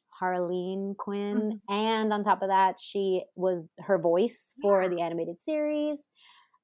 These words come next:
Speaker 1: as well as the subsequent shows like the new Batman Adventures, Gotham Girls, and T V movies and the video games.
Speaker 2: That is so cool.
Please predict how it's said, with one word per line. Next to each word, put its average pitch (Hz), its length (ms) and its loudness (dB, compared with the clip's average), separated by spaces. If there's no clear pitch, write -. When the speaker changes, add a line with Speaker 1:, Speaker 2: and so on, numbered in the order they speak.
Speaker 1:
as 208 140 2
well 220 160 8
as 214 160 8
the 202 60 -8
subsequent 214 460 -2
shows 208 360 2
like 185 240 0
the 180 60 -8
new 190 160 0
Batman 208 340 0
Adventures, 196 520 -4
Gotham 180 340 -4
Girls, 160 580 -2
and 180 480 -6
T 202 260 -6
V 185 120 -4
movies 175 400 -4
and 269 300 0
the 208 60 2
video 180 300 0
games. - 580 -20
Speaker 2:
That 247 240 -16
is 285 60 -18
so 226 160 -18
cool. 226 840 -12